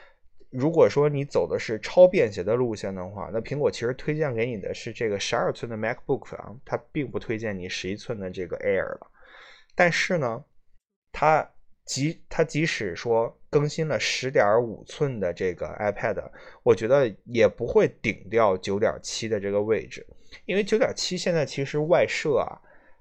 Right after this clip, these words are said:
都已经特别特别的完善了。如果说不管是你的 iPad Air 也好，Air 二也好，然后你的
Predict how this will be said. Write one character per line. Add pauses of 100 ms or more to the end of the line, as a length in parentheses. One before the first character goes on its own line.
(120)
都
已
经 (160)
特
别
特
别
的 (400)
完
善
了。 (180)
如
果
说 (1300)
不
管
是 (320)
你
的 (380)
iPad
Air
也
好， (140)
Air
二 (160)
也
好， (240)
然
后
你
的